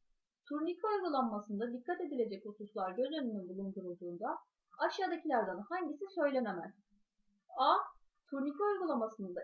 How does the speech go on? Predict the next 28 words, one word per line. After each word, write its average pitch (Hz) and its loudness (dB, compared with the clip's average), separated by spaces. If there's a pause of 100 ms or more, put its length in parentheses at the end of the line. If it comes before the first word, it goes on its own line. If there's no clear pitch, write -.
(100)
ip, 285 -6 (260)
tel 311 10
gibi 226 -6
kesici 262 -2
malzemeler 240 4
kullanılmalıdır. 262 2 (840)
E, 269 2 (340)
turnikeyi 339 -2
sıkmak 359 -6
için 311 -6
tahta 285 -2
parçası, 254 0
kalem 277 0
gibi 214 -4
malzemeler 220 0
kullanılabilir. 190 -6 (680)
C, 311 2 (380)
turnike 320 -4
kanama 302 0
duruncaya 294 -2
kadar 196 -2
sıkılır, 311 -4 (340)
kanama 302 0
durduktan 302 0
sonra 294 0
daha 269 -2
fazla 254 0
sıkılmaz. 214 -4